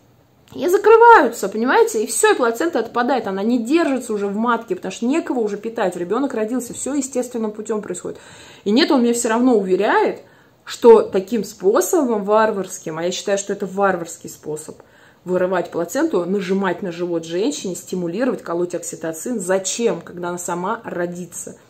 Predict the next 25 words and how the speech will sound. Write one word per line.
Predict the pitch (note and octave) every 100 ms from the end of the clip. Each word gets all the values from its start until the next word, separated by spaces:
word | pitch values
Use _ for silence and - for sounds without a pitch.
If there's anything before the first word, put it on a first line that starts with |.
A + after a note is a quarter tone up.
| -
Ничего | G3+ A3 A3 C4+ A#3
там | F3+ D#3+
не | E3+
случится. | - F#3 F3+ G3 F3 - - - - - -
Коро-, | G#3+ G#3+ C4+
простите | - G3+ G3 C#4 B3+
меня | G3+ F3+
за | F3
это | F3
сравнение, | - E3+ E3 D#3+
коровам | - A3 C4 D#4+ D4 G3 F#3
никто | G3 G#3+ - A#3
не | F#3 F3
стимулирует | - F#3+ F3+ G3 C#4+ B3+
рождение | F3+ F3 F3 F3+ G3+ F#3 -
плаценты. | F#3+ F3 - F3 E3 - - _ _ _ _ _ -
А | G#3
если | B3 B3 F#3+
это | F#3+ F#3
и | F3
происходит | F3+ F#3 F3+ - - F#4+ G#4+
в | -
каких-то | G#3+ G#3+ G#3 F#3
колхозах | G3 G#3 A3 B3 F#3+ F3
древних, | F3+ G#3 F3+ E3+